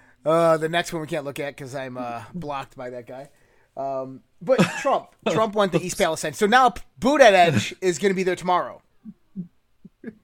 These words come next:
Speaker 1: I think
Speaker 2: Oh,
Speaker 1: Trump should
Speaker 2: good.
Speaker 1: stay just one day and wait for Buttigieg.
Speaker 2: How original, huh? Yeah, just be there. Oh my God.
Speaker 1: Yep. He was talking about the purple shirt.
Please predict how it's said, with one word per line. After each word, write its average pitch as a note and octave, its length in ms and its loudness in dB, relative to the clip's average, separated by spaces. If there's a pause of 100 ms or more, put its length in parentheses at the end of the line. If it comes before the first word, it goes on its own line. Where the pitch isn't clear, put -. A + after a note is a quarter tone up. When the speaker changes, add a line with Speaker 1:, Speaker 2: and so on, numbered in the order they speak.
(600)
Speaker 1:
I F3+ 120 4
think B3+ 180 4
Speaker 2:
Oh, A#3 60 0
Speaker 1:
Trump A3 240 4
should G#3+ 140 0
Speaker 2:
good. G3 60 -2
Speaker 1:
stay F#3+ 340 4
just F3 280 -2
one F3+ 240 0
day D3+ 360 -2 (380)
and E3 160 -4
wait E3+ 200 -4
for E3 80 -8
Buttigieg. C3 640 -12 (420)
Speaker 2:
How B2 240 -2
original, G2 500 -8
huh? G#2+ 220 -6
Yeah, A2 320 0 (140)
just - 260 -14
be F2+ 160 -10
there. F#2+ 220 -8
Oh G2+ 80 -8
my F2 140 -8
God. E2+ 440 -10 (680)
Speaker 1:
Yep. B2+ 220 -14 (2000)
He A#3 80 -6
was D3+ 100 -10
talking B2+ 240 -8
about A#2+ 140 -16
the G#2+ 80 -20
purple A#2 280 -16
shirt. A#2 280 -18